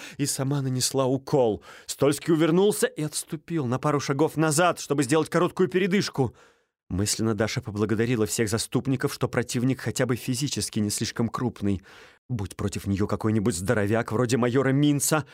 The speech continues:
он сумел бы просто за счет своей силы продавить ее защиту, вымотать до такого состояния, чтобы она и оружие держать толком не могла.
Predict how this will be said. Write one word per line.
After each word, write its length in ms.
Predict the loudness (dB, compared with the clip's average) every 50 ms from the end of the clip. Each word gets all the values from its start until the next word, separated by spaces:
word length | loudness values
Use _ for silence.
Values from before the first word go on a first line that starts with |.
| -20 -20 -14 -6
он 140 | -6 -4 -4
сумел 280 | -2 -2 0 0 2
бы 100 | 0 0
просто 280 | 0 0 -2 0 0 -2
за 120 | -2 0
счет 200 | 0 0 -2 -2
своей 340 | -2 0 0 2 2 2 2
силы 400 | 2 2 0 2 4 4 2 2
продавить 440 | 2 0 0 2 2 2 2 2 2
ее 100 | 0 2
защиту, 520 | 2 2 0 0 0 0 0 2 2 0
вымотать 560 | 0 2 2 2 4 4 2 2 2 0 0 0
до 100 | 2 0
такого 320 | 2 2 4 4 4 4
состояния, 720 | 2 0 0 0 2 4 4 4 4 4 4 4 2 2 -2 -10 -20 -20 -16
чтобы 380 | -14 -10 -6 -4 -2 -2 -2 -2
она 260 | 0 0 2 2 0
и 180 | 0 -2 -4 -6
оружие 580 | -2 -2 -2 0 2 2 0 2 2 0 0 2
держать 340 | 0 0 0 0 -2 0
толком 320 | 0 0 0 2 0 0 2
не 80 | 2
могла. 440 | 2 0 0 0 0 0 0 0 -2